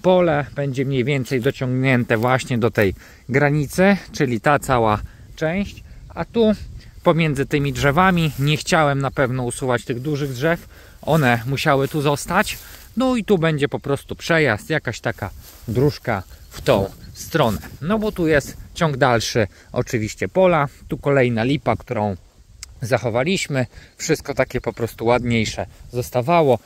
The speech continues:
a byle jakie krzaki wylatywały. No jeszcze takiej drobnicy jest troszeczkę do usunięcia, ale to już praca ręczna. Tu znowu taki spory kawałek. Jak mówiłem, że chciałem wykarczować właśnie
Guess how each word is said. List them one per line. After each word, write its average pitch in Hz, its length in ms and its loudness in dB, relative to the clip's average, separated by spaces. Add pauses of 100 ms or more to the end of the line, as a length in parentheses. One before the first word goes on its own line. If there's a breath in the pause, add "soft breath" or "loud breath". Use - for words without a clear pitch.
(160 loud breath)
a - 120 -2
byle 139 320 4
jakie 120 280 0
krzaki - 420 -2 (200 loud breath)
wylatywały. 123 880 0
No 139 140 -4
jeszcze 143 300 -4
takiej 123 280 -6
drobnicy 120 520 -6
jest 120 240 -2
troszeczkę - 460 -10
do 110 100 -4
usunięcia, 110 640 -4 (300 loud breath)
ale 120 280 2
to 107 160 -4
już 95 260 -6 (300 loud breath)
praca 107 420 -2 (340 loud breath)
ręczna. 123 500 0 (360 loud breath)
Tu 190 240 4 (280 loud breath)
znowu 165 480 -2
taki 151 260 -6
spory 147 340 0
kawałek. 143 640 0 (320 loud breath)
Jak 156 220 -2
mówiłem, 147 500 -2 (120)
że 131 120 -2
chciałem 135 400 2
wykarczować 117 640 -2
właśnie 117 440 -2